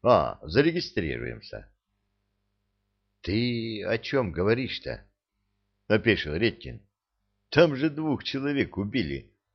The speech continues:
Может, как раз вместо нас с тобой". "Ой, не гони, Тим.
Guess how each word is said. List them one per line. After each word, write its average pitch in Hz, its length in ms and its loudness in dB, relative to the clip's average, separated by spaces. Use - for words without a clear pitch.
Может, 127 340 4
как 139 220 2
раз 143 300 4
вместо 135 500 -2
нас 143 320 -2
с - 40 -18
тобой". 127 420 2
"Ой, 92 760 4
не 117 260 0
гони, 107 640 2
Тим. 85 680 -4